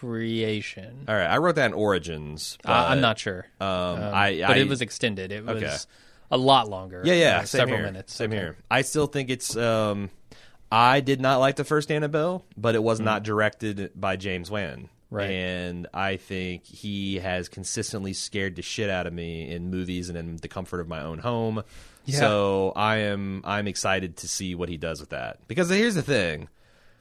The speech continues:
Speaker 2: Uh, I think in, the, the dolls are inherently not scary.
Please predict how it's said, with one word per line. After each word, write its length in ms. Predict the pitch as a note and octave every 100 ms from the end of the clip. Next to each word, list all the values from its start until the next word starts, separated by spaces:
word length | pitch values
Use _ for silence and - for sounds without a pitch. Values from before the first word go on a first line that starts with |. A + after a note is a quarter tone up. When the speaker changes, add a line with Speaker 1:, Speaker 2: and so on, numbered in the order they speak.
| -
Speaker 2:
Uh, 560 | A#2 A#2+ A#2 A2 G#2 G2+ - _ _ _ _ _ _ -
I 160 | D3
think 260 | F3+ G#3 F#3
in, 220 | C#3 C3 D#2
the, 360 | G2 A#2 A#2
the 200 | G#2+ A2+
dolls 640 | G2+ G2 B2+ C3+ B2 A2 G#2
are 140 | F#2
inherently 600 | G2+ F#2 A2+ A2 F#2 G2
not 260 | F#2+ F2 -
scary. 540 | - F#2 D2+ C#2 -